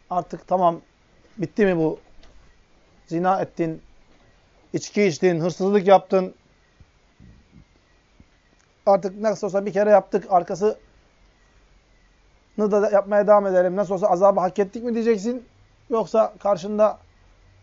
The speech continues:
çok merhametli, rahmet sahibi, onun rahmetinden ümidini kesmeni istemediğin, istemediği bir yaratıcım var.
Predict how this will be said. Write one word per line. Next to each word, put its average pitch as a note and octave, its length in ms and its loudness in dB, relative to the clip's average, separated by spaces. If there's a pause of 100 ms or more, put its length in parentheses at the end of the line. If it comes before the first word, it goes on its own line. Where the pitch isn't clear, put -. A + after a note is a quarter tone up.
(180)
çok G3+ 180 -6
merhametli, E3+ 840 -8 (120)
rahmet D3+ 380 -12
sahibi, D3 640 -6 (640)
onun E3+ 220 -10
rahmetinden D#3+ 600 -10
ümidini D#3+ 420 -10
kesmeni D#3+ 400 -12
istemediğin, D#3+ 760 -8 (500)
istemediği D#3+ 600 -4 (680)
bir D3+ 220 -4 (140)
yaratıcım C#3+ 480 -8
var. A2 140 -20